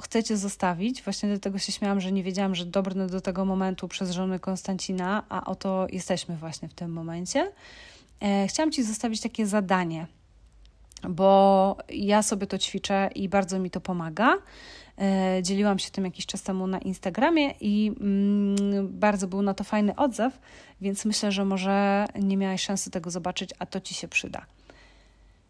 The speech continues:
Zawsze, kiedy coś, ym, no właśnie, nie chcę powiedzieć, ci się udaje, ale jak ci się udaje, to też w porządku.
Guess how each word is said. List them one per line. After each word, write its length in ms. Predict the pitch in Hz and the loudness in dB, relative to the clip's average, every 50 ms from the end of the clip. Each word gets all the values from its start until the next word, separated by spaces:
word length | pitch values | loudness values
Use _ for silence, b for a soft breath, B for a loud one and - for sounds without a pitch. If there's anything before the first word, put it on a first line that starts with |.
| _ _ _ _ - _ _ _ _ - - - - - | _ _ _ _ -20 _ _ _ _ -20 -20 -20 -18 -14
Zawsze, 1160 | 202 180 175 175 - 226 220 233 240 233 - - - - 190 180 175 185 202 226 254 285 330 - - - | -12 -10 -4 2 4 6 6 6 6 4 2 0 0 0 0 0 2 2 4 4 6 4 4 2 -2 -8
kiedy 340 | - - 214 185 185 196 - - | -4 -2 -2 0 0 -2 -4 -6
coś, 720 | - - - 214 208 214 220 226 226 - - - - - - - - - 190 196 190 196 196 196 196 196 196 196 196 190 190 190 190 | -8 -6 -2 2 2 4 4 2 2 2 2 2 0 0 -6 -10 -10 -6 -4 -2 0 2 2 2 2 2 2 2 2 0 0 0 0
ym, 320 | 190 196 196 196 196 190 - _ - | 0 0 0 0 -2 -4 -6 _ -4
no 120 | 196 208 | -2 0
właśnie, 340 | 185 202 214 208 - - 214 | 2 4 2 2 2 0 0
nie 80 | 208 208 | 0 0
chcę 140 | 202 - 196 | -2 -4 -6
powiedzieć, 340 | - 196 185 196 185 - | -6 -6 -6 -6 -6 -6
ci 80 | - - | -6 -4
się 140 | - 220 - | -4 -2 0
udaje, 360 | 220 233 370 359 277 233 233 | 2 6 6 6 8 6 6
ale 140 | 269 285 269 | 6 6 4
jak 100 | 269 269 | 4 2
ci 100 | - 254 | -2 -4
się 140 | - 262 233 | -2 0 2
udaje, 260 | 214 220 208 202 196 | 4 4 4 4 2
to 100 | - 190 | 0 -4
też 160 | - 196 - | -6 -8 -8
w 60 | - | -8
porządku. 520 | - 196 170 170 165 170 - - 254 330 | -10 -10 -8 -8 -8 -8 -2 0 0 0